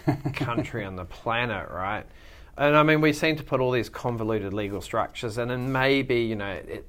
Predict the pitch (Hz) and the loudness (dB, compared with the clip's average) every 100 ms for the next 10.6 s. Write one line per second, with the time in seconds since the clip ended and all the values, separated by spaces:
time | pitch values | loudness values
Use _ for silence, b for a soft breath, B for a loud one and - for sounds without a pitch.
0 | - 110 - 107 107 120 120 117 117 107 | -12 -12 -8 -8 -2 -2 -2 -6 -6 -6
1 | 95 101 101 92 - 95 98 101 76 87 | -8 -8 -10 -10 -8 -6 -6 -6 -8 -10
2 | 87 98 92 - 92 92 110 165 - B | -8 -8 -8 -8 -4 -2 -2 -6 -10 B
3 | B B B B - - 110 123 117 117 | B B B B -18 -12 -4 -2 -2 -2
4 | 110 - - 190 - 202 196 180 214 330 | -8 -10 0 0 2 -2 -4 -4 2 8
5 | 302 117 123 190 92 80 127 - 156 151 | 8 6 2 2 0 -4 -6 -2 -2 0
6 | 160 143 - 120 190 131 90 95 95 80 | 0 -2 -2 2 2 0 -2 -4 -6 -10
7 | 107 123 160 - 117 104 104 117 104 82 | -4 -2 -4 -4 -8 -2 -2 -2 -4 -6
8 | - 92 101 95 90 87 87 - 92 90 | -8 -4 -4 -4 -6 -8 -12 -12 -12 -10
9 | 87 87 87 92 71 - 87 87 87 87 | -10 -10 -12 -12 -12 -10 -10 -8 -10 -8
10 | 87 92 95 123 87 - | -8 -8 -8 -10 -12 -16